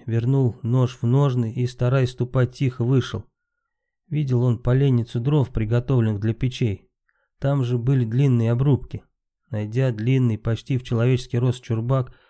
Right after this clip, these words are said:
он подтащил его к двери и подпёр его. Критически осмотрел его. Нет, слабоват подпорка. Ежели изнутри навалится, могут дверь выбить, и чурбак не поможет. Он прошёл к навесу,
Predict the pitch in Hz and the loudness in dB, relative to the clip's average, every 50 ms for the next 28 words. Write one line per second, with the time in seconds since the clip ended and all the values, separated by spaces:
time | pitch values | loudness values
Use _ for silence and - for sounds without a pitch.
0 | _ _ _ - 127 127 123 127 120 117 - - 117 113 - - 127 123 120 120 | _ _ _ -2 0 0 0 0 -2 -4 -2 -2 -2 -2 0 0 2 2 2 2
1 | 117 113 113 107 110 117 120 131 135 123 123 - 120 117 - - 139 131 120 107 | 2 0 -2 -2 0 0 0 2 0 0 0 0 -2 -2 -2 0 0 2 2 2
2 | 104 98 95 90 85 - _ _ _ _ _ _ _ _ _ _ _ _ _ _ | 0 -2 -2 -4 -8 -12 _ _ _ _ _ _ _ _ _ _ _ _ _ _
3 | _ _ _ - - 104 107 - - 143 127 - - - 127 127 - - 135 135 | _ _ _ -8 -6 -6 -4 -4 -4 -6 -6 -6 -4 -2 -2 -2 0 0 -2 -2
4 | 127 - 127 117 113 110 107 101 98 95 95 98 107 123 143 143 131 - - _ | -2 -2 0 0 0 0 0 -2 -4 -6 -6 -4 0 0 0 0 -2 -6 -16 _
5 | _ _ _ - - - 113 110 110 117 123 135 135 127 - - - 113 - - | _ _ _ -14 -8 -6 -4 -2 0 0 0 0 -2 -4 -6 -2 -2 -2 -2 -2
6 | - - 117 107 - - - - - _ _ _ _ _ _ _ _ _ _ _ | -4 -2 -2 -2 -2 -6 -16 -20 -20 _ _ _ _ _ _ _ _ _ _ _
7 | - 120 120 127 120 117 123 127 120 117 127 127 123 127 131 127 123 120 120 123 | -4 -2 0 0 0 0 0 0 0 0 0 -2 0 0 0 2 2 2 2 2
8 | 131 143 139 127 117 - - - 120 131 131 117 117 107 110 120 135 127 117 113 | 4 4 4 2 2 0 -2 -2 0 0 0 0 -2 -2 0 0 2 2 2 2
9 | 120 131 120 98 98 92 - - - 110 - - 127 123 120 123 135 120 - - | 2 2 0 0 -2 -6 -8 -8 -8 -8 -6 -2 -2 -2 0 0 0 0 0 -2
10 | 107 104 - 113 113 113 113 107 98 92 - _ _ _ _ _ _ _ _ _ | -4 -4 -2 -2 -2 -2 -2 -4 -6 -8 -12 _ _ _ _ _ _ _ _ _
11 | _ _ _ _ _ _ _ _ _ - 131 135 135 127 131 131 127 - - 147 | _ _ _ _ _ _ _ _ _ -4 -4 -2 -2 -2 -2 -2 -2 -2 -2 -2
12 | 143 127 - 131 131 139 143 151 147 120 - - - - | -2 -2 -2 0 0 2 2 4 2 2 2 -2 -8 -20